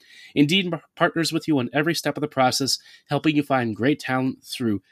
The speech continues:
time-saving tools like Indeed's Instant Match assessments and virtual interviews. With Instant Match, as soon as you sponsor a host, a post, you get a short list of quality candidates with resumes on Indeed that match your job description, and you can invite them to apply right away.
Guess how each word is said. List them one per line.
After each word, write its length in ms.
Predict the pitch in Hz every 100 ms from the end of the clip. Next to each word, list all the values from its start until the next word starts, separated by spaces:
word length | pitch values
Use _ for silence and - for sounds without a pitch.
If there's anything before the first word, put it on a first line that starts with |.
| _
time-saving 580 | - 139 170 196 190 196
tools 400 | - 143 139 -
like 160 | 120 131
Indeed's 340 | 117 120 -
Instant 380 | - 185 - -
Match 260 | 143 143 - _ _
assessments 640 | 131 139 131 143 139 - -
and 260 | 123 131 -
virtual 480 | 113 117 - 131 123
interviews. 600 | 127 113 98 101 - - - - - -
With 160 | 127
Instant 340 | 131 117 127 160
Match, 300 | 196 196 -
as 160 | 123
soon 220 | - - 95
as 140 | -
you 60 | 185
sponsor 440 | 160 160 - 165
a 60 | 151
host, 360 | 156 156 - _
a 80 | 127
post, 340 | 123 156 165 - - - -
you 80 | 147
get 120 | 127
a 40 |
short 220 | - 190
list 160 | 180 -
of 100 | 113
quality 340 | - 165 170
candidates 560 | 170 147 131 131 131 - - _
with 160 | 120 -
resumes 420 | 156 151 151 147
on 140 | 123
Indeed 320 | 131 165 143 127
that 160 | 120
match 320 | 123 131 -
your 200 | 104 151
job 220 | 170 170 160
description, 580 | 131 - 123 131 120 113 _ _
and 80 | 120
you 80 | 147
can 140 | 151
invite 300 | 139 139 143
them 120 | 151
to 160 | 139 135
apply 380 | 120 139 127 123 _
right 320 | 117 117 120
away. 320 | 117 90 90